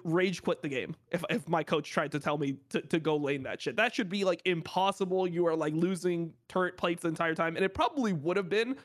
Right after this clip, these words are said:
if it wasn't for that level one death. But when you look at, like, these games, it's like, Gumayusi, Gumayusi and Keria, they, they looked really fucking sus in lane the entire tournament.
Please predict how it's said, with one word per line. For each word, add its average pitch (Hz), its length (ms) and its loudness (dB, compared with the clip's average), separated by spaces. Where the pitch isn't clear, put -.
if 185 80 -2
it 190 100 2
wasn't 170 220 0
for 180 80 2
that 160 160 0
level 160 180 2
one 147 140 2
death. 151 260 0
But 208 100 -2
when 285 80 2
you 370 120 4
look 226 220 2
at, 220 60 2
like, 185 200 2
these 170 160 0
games, 160 300 0
it's - 100 -12
like, 143 140 0
Gumayusi, 294 500 2
Gumayusi 247 540 0
and 156 80 0
Keria, 139 460 0
they, 311 240 2
they 226 160 0
looked 226 240 2
really 190 440 2
fucking 170 360 -2
sus 175 300 -2
in 151 120 0
lane 185 440 0
the 175 140 -2
entire 165 520 0
tournament. 139 400 -2